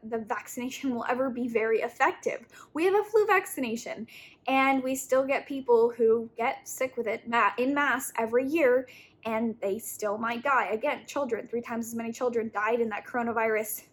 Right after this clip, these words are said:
period, time period that I mentioned earlier, and then,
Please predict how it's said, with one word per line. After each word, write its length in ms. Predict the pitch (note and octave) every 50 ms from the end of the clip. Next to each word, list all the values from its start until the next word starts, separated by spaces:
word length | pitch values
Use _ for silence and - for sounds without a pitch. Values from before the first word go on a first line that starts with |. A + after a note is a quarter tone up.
| _ _
period, 360 | - D#4+ D4+ C4+ A#3+ G3 A3
time 240 | - - D#4 D#4+ D#4+
period 380 | - A#3+ G#3 G3+ G3+ G#3 G#3+ - - - - - _ -
that 100 | A#3 A3+
I 80 | A#3 A#3
mentioned 340 | A#3 A#3 A#3 - A3+ A3 -
earlier, 540 | - C#4+ D4+ C#4+ B3+ A3 G#3+ G#3 G#3 A#3 - - - _ _ _ _ _ _ _ _ _ _ _ _ _ _ _
and 260 | A#3+ A3+ A3 G3+ F3+ G#3+ A#3+ -
then, 360 | A#3+ A3+ A3 A3 A3+ A#3